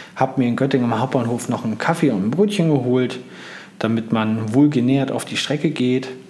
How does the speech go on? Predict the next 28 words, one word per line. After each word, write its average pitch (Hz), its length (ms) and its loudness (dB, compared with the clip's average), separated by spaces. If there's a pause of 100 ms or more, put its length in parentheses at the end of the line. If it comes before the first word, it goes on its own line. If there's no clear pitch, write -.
(840)
Und 135 140 -2
dann 143 120 4
ging 113 180 0
es 113 100 -4
für 131 100 0
mich 143 160 2
los. 87 380 -4 (1040)
Ich - 160 -4
bin 214 160 4
vom 147 200 2
Hauptbahnhof 135 480 2
los, 156 480 0
aus - 220 -2
Göttingen 135 320 2
raus, 131 400 0
und 117 140 0
ich 120 160 -2
war 131 100 2
gefühlt 131 420 2
innerhalb 131 300 0
von 127 160 0
zehn 151 300 2
Minuten 139 640 2 (140)
in 135 180 2
der 127 320 2
freien 113 680 -2
Natur. 104 540 -2 (1040)
Und 123 200 0